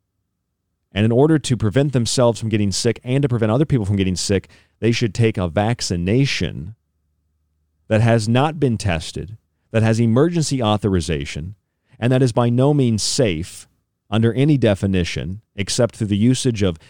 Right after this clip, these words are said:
fancy, glossy words in news reports that often don't even link to the original study that concludes, most of the studies conclude, as Moderna,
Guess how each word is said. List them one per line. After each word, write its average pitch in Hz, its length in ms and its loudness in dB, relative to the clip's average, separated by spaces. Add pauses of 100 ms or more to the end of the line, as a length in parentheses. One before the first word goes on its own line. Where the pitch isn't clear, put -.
(120)
fancy, 131 540 0
glossy 104 600 0
words 87 880 0 (1700)
in 101 240 2
news 127 320 4
reports 85 600 -4 (180)
that 104 120 -2
often 113 300 2
don't 113 160 2
even 101 140 0
link 113 360 0
to - 120 0
the 98 120 2
original 95 340 0
study 98 580 0 (1500)
that 117 180 0
concludes, 110 960 0 (880)
most 107 300 0
of 101 80 2
the 90 80 -2
studies 90 400 0
conclude, 95 600 0 (520)
as 98 220 0
Moderna, 98 800 0